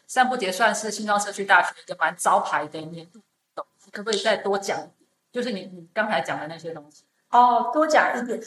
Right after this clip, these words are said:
Speaker 2: 散步节一开始在新庄社大诞生的时候呢，其实我们的起心动念非常非常简单，就是想要找一条说，哎，我们新庄到底有没有一条可以让我很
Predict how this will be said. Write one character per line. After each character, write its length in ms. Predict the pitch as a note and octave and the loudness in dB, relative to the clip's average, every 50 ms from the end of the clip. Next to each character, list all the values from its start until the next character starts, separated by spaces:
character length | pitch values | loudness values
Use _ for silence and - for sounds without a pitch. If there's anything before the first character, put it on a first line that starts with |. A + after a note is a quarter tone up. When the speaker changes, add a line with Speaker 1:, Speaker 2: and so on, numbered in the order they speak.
| - - | -14 -12
Speaker 2:
散 280 | - - G4+ F#4+ F#4+ F#4+ | 2 8 10 10 10 10
步 140 | F#4+ F#4 | 10 8
节 340 | F4+ F4 - B3+ A#3+ B3 B3+ | 8 8 6 6 8 8 6
一 80 | D4+ D4 | 4 2
开 200 | - - D4 C#4+ | 2 4 4 4
始 140 | C#4+ B3 - | 4 4 2
在 280 | A#3+ B3 B3 B3 B3 | 4 4 6 6 6
新 240 | B3 B3 B3+ B3+ B3+ | 4 2 0 2 2
庄 160 | C4 A#3+ A#3+ | 4 4 4
社 180 | A#3+ - B3 A3+ | 4 4 4 6
大 300 | A#3+ A#3+ A3+ A3 A3 A3 | 6 8 8 8 8 8
诞 220 | A3 A#3+ A3+ A3+ | 6 6 6 4
生 240 | A3+ - A3 G#3+ G#3+ | 2 0 -2 -2 -2
的 80 | G#3+ G#3 | -4 -6
时 180 | G#3 - G3+ | -6 -4 -6
候 260 | F3+ F3+ A#3+ G#3+ G3+ | -2 0 0 0 2
呢， 140 | G3 F#3+ F#3 | 2 -2 -2
其 140 | F#3+ - A3 | -2 -4 -4
实 80 | - C#4 | -2 0
我 140 | A#3+ A3+ | 0 0
们 140 | G3 F#3 F#3+ | 0 -2 -4
的 440 | F#3 G3 F#3 F3+ F3+ F3+ F3 - - - _ _ _ _ _ _ - | -2 0 2 2 2 0 -2 -4 -6 -10 _ _ _ _ _ _ -6
起 220 | - - A3+ A3 | -4 -4 -4 -4
心 220 | - C#4+ C#4+ C#4+ | -4 -2 0 4
动 160 | C#4+ D4+ C#4+ D4 | 6 8 8 8
念 160 | C#4+ C4 B3+ | 6 4 4
非 140 | C#4 C4+ C4 | 4 4 4
常 120 | C4 A3 | 4 4
非 80 | A#3+ C4 | 2 2
常 160 | B3+ A#3 A#3 | 2 2 0
简 160 | A3+ - D#3+ - | 0 -4 -8 -8
单， 280 | - - F#3+ F#3+ F#3+ - | -6 -4 -4 -2 -4 -4
就 100 | - A#3+ | -6 -6
是 160 | A#3 - C4+ | -6 -4 -4
想 260 | A#3+ - - G3 F#3 G3+ | -2 0 0 0 4 6
要 140 | A#3 A#3+ | 6 6
找 260 | A#3 A#3 - E3+ - G3 | 6 6 4 2 2 0
一 60 | A3 | -2
条 220 | A3 A#3+ G#3 - | 0 0 0 0
说， 120 | - - - | 0 0 0
哎， 160 | C#4+ D#4+ F4+ E4+ | 0 0 0 0
我 80 | C4 | 0
们 100 | A3 A3 | 0 -2
新 180 | A3 - C#4+ C4+ | -2 -4 -4 0
庄 200 | C#4+ C#4 C#4 C4+ | 0 2 2 4
到 160 | D4 C4+ B3+ | 4 4 4
底 160 | - A#3 G3 | 2 0 -4
有 120 | G3 F#3+ F3 | -4 -4 -2
没 120 | F#3 G#3+ | 0 2
有 160 | A#3 A3 A3 | 2 0 0
一 100 | A#3 A#3+ | 0 -6
条 300 | A#3+ - A#3 G3 F3+ F#3+ | -4 0 2 4 4 4
可 200 | F#3 - G#3+ A3+ | 2 -2 -6 -6
以 100 | A3 G3+ | -4 0
让 200 | G3+ A#3 A3+ A3 F3+ | 4 4 4 4 2
我 60 | D#3 | -2
很 180 | - - - | -4 -6 -8